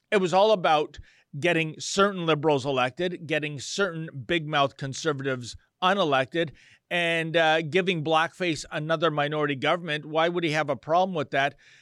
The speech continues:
But at the end of the day, much like the Emergencies Act inquiry, Sheila, this is gonna be a lot of blathering on with zero tangible results. And I say this because, again,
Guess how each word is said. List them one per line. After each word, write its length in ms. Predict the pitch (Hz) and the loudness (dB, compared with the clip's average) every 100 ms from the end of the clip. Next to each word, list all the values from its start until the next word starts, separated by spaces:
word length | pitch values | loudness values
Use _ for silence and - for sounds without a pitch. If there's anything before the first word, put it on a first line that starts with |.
| _ | _
But 120 | - 185 | 0 2
at 100 | 180 | 2
the 120 | 196 | 0
end 160 | 247 | 2
of 80 | 277 | 2
the 80 | 247 | 2
day, 240 | 208 202 | 2 2
much 520 | 202 160 165 202 - 196 | 0 -2 0 0 0 0
like 320 | 185 180 151 | 2 2 0
the 120 | 156 | -4
Emergencies 600 | 143 151 175 190 160 180 | -2 0 0 -2 -8 -4
Act 220 | 165 160 170 | -2 -2 -4
inquiry, 520 | 165 131 147 147 156 | -10 -2 0 0 -4
Sheila, 400 | - 170 160 165 _ _ _ - | -6 -4 -2 -4 _ _ _ -8
this 200 | 160 160 | -8 -8
is 120 | 143 | -6
gonna 260 | 170 156 | -4 -2
be 280 | 139 147 143 131 | -2 -2 -2 -2
a 120 | 135 | -6
lot 420 | 131 143 170 180 | -2 2 4 4
of 240 | 165 147 143 | 2 -2 -10
blathering 760 | 127 135 143 160 180 185 190 175 | -8 -2 2 4 2 0 -4 -2
on 380 | 160 147 147 131 _ _ | 0 2 0 -4 _ _
with 240 | - 143 147 143 | -6 -6 -6 -12
zero 720 | 127 117 131 190 190 185 180 | -12 -8 -2 2 4 4 2
tangible 640 | - 165 165 151 147 151 | -2 -4 -4 -6 -4 -4
results. 380 | 139 127 151 151 | -2 0 0 0
And 140 | 170 | 0
I 100 | 175 | 2
say 320 | 196 - 277 339 | 2 2 2 4
this 220 | 226 190 | 2 0
because, 340 | 190 180 170 | -4 0 0
again, 440 | 160 139 202 165 | 0 2 0 0